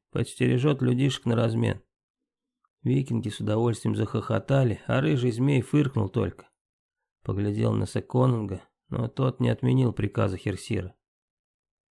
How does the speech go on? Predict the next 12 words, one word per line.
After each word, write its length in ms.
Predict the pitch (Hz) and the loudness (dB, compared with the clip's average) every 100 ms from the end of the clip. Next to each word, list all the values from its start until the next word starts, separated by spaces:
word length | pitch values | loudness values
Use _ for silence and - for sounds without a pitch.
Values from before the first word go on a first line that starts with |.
| _ - | _ -6
Хегни 280 | 135 120 123 | -4 -2 -2
нахмурился, 760 | 127 123 156 156 98 90 - | -2 0 2 2 2 -2 -12
пытаясь 460 | - 107 127 117 - | -6 -2 0 0 2
умом 300 | 123 131 110 | 2 2 2
проникнуть 540 | 110 120 127 - 107 | 0 2 2 0 -6
в 40 | - | -4
суть 320 | 127 117 - | -2 -2 -4
творившихся 720 | - 110 123 110 - 107 117 | -4 0 0 0 -2 -4 -4
изменений. 600 | 107 127 139 131 95 - _ _ _ _ _ _ _ _ - | 0 2 4 2 0 -8 _ _ _ _ _ _ _ _ -2
Но 180 | 131 123 | 0 2
для 200 | 117 113 | 2 4
этого 500 | 123 131 117 104 | 4 4 2 0